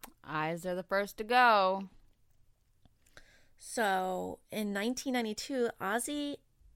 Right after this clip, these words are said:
Speaker 2: the private investigator, and another private investigator, Wally Christensen, spoke to the Vancouver Sun about their belief that Cindy had been murdered.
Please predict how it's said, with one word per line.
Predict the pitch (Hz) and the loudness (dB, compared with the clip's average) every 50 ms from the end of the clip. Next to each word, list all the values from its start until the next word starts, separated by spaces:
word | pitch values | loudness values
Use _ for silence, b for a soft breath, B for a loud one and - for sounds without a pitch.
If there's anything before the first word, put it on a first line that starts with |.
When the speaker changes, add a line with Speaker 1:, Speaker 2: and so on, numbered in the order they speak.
| _ - - | _ -12 -12
Speaker 2:
the | 202 | -10
private | - - 180 180 202 | -8 -6 -6 -4 -4
investigator, | 240 277 - 202 - - - 196 190 196 214 240 262 - _ b b b b b b b b b b b | -4 -2 -2 -4 -4 -6 -8 -8 -6 -4 -4 -6 -6 -8 _ b b b b b b b b b b b
and | - 208 202 202 196 - | -2 -2 0 0 -2 -4
another | - 208 220 233 254 247 233 | -2 0 2 2 2 2 0
private | - - 202 190 185 185 185 185 - - | 0 -2 -4 -2 -2 -2 -4 -6 -6 -8
investigator, | 196 185 185 190 - - 196 196 202 196 | -8 -8 -6 -6 -6 -8 -6 -6 -6 -6
Wally | 202 196 190 190 190 190 190 | -4 -4 -2 -2 -2 -2 -4
Christensen, | - - 277 185 - - 214 208 - 196 185 190 202 b b b b b - | -6 -6 -6 -4 -4 -4 -6 -6 -6 -8 -6 -8 -8 b b b b b -18
spoke | - - - 214 208 202 | -16 -6 -2 -2 -2 -2
to | - - 196 | -4 -6 -6
the | 202 190 | -6 -6
Vancouver | 185 196 190 196 208 - 214 196 185 185 185 | -4 -4 -6 -6 -6 -8 -8 -8 -6 -8 -8
Sun | - - 233 220 208 208 - | -6 -4 -4 -4 -4 -4 -6
about | - 202 196 185 - - | -6 -4 -4 -4 -4 -4
their | - 202 202 202 | -4 -4 -4 -4
belief | 214 202 190 185 190 - | -4 -6 -6 -6 -6 -8
that | - - - | -10 -8 -8
Cindy | - - 208 208 202 202 202 | -6 -6 -6 -6 -6 -6 -8
had | 202 214 190 | -10 -8 -8
been | 190 185 185 185 185 | -6 -6 -6 -6 -6
murdered. | 185 180 180 - - - - - _ - | -6 -6 -6 -6 -8 -10 -14 -16 _ -20